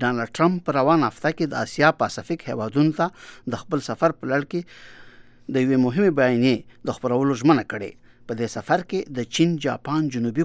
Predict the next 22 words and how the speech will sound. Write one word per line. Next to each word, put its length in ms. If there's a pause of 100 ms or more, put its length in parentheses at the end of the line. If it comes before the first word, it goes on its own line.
کوریا، 300
ویتنام 460
او 160
فلیپین 440
له 100
مشرانو 440
سره 180
د 160
ټرمپ 240
د 100
مذاکراتو 600
په 100
اجنډا 340 (100)
کې 160
دوه 160
مس-، 200 (200)
مهم 260
مسایل 360 (340)
شامل 340
وو، 40 (200)
شمالي 420
کوریا 240